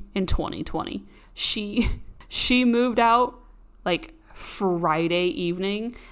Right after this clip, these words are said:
and we were closed on Tuesday. She bolted the fuck outta here.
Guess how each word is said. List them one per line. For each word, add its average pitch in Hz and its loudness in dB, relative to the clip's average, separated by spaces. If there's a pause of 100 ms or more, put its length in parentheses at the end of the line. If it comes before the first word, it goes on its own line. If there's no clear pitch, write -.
(140)
and 180 0
we 175 4
were 147 0
closed 180 2
on 190 4
Tuesday. 170 -2 (300)
She - -2
bolted 165 -8
the 165 -8
fuck - -12
outta 139 -6
here. 185 -4